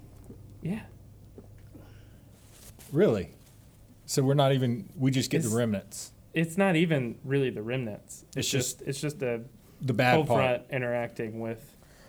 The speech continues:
Speaker 1: Gulf moisture.
Speaker 2: <coughs> Wow. You should be a weatherman.
Speaker 1: I know that.
Speaker 2: You should
Speaker 1: I've
Speaker 2: be
Speaker 1: been
Speaker 2: a
Speaker 1: saying
Speaker 2: weatherman.
Speaker 1: that.
Speaker 2: But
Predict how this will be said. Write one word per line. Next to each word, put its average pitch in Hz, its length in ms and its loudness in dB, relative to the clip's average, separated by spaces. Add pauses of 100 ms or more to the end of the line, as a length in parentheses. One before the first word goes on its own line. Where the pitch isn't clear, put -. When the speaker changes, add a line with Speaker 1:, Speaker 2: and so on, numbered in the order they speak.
(120)
Speaker 1:
Gulf 120 240 -4
moisture. 120 400 -8 (120)
Speaker 2:
<coughs> - 120 0
Wow. 175 360 2 (340)
You 131 100 -4
should 123 180 -6
be 117 80 0
a 107 60 2
weatherman. 90 420 -6 (340)
Speaker 1:
I 117 640 -4
know 147 280 2
that. 113 440 -2 (340)
Speaker 2:
You 123 120 -2
should 135 240 -4
Speaker 1:
I've 127 40 2
Speaker 2:
be 117 60 4
Speaker 1:
been - 20 2
Speaker 2:
a 110 120 2
Speaker 1:
saying 131 180 2
Speaker 2:
weatherman. - 20 -2
Speaker 1:
that. 117 280 -2 (680)
Speaker 2:
But 147 260 2